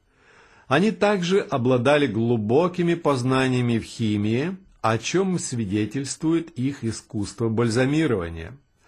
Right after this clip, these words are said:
А их способность работать с цветом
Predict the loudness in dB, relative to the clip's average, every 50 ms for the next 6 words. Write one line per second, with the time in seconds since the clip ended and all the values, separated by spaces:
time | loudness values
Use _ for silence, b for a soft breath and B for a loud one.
0 | B B B B B B B _ 0 2 4 4 4 2 2 0 -4 -8 -4 -4
1 | -4 -4 -4 -2 0 2 2 2 2 2 0 0 -2 -2 0 0 2 2 2 2
2 | 2 0 0 -2 -4 -6 -8 -10 -12 -12 -12 -12 -14 -6 -2 0 2 2 4 4
3 | 2 2 0 -2 -4 -4 -4 -6 -10